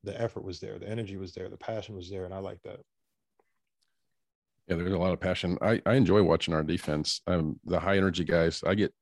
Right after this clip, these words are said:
Speaker 2: I can nitpick, like, the
Speaker 1: Mm-hmm.
Speaker 2: gap integrity, you know, when people bust seventy-yard runs, it bothers me.
Speaker 1: <laughs>
Speaker 2: But I, I do like splash big plays too, you know, like, the four turnovers are huge and stuff like that. I don't,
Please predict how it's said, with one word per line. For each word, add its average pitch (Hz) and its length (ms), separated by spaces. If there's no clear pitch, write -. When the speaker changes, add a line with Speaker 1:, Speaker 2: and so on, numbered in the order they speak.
Speaker 2:
I 92 40
can 82 180
nitpick, 95 540
like, 85 180
the 85 100
Speaker 1:
Mm-hmm. 71 80
Speaker 2:
gap 90 280
integrity, 78 640
you 78 100
know, 80 100
when 76 80
people - 180
bust - 380
seventy-yard 78 440
runs, 78 240
it 78 140
bothers 78 460
me. 135 320
Speaker 1:
<laughs> - 140
Speaker 2:
But 98 340
I, 95 60
I 101 40
do 104 220
like 98 180
splash 104 520
big 139 180
plays 107 280
too, 135 120
you 113 240
know, 107 160
like, 101 160
the 107 80
four 107 180
turnovers 98 420
are 90 60
huge 107 540
and 95 100
stuff 110 180
like 101 120
that. 107 160
I 98 60
don't, 127 160